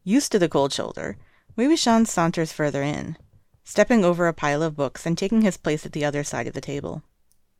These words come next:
He throws himself down onto the mat with a thump. His posture is terrible as usual, sighing deeply when Lan Wangji doesn't look up the entire time.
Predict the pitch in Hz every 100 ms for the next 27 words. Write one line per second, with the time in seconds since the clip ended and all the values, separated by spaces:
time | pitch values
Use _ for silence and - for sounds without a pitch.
0 | _ _ _ - - - - - - -
1 | 208 247 254 285 254 220 170 156 156 -
2 | 156 156 151 139 - 147 - - - 78
3 | - _ _ _ _ _ 180 - 226 240
4 | 185 143 - - 202 175 139 - 135 131
5 | 143 - - - _ _ _ _ - 202
6 | 196 170 156 165 - - - 151 156 165
7 | 151 147 151 151 170 208 180 170 170 165
8 | 143 143 175 156 139 160 151 -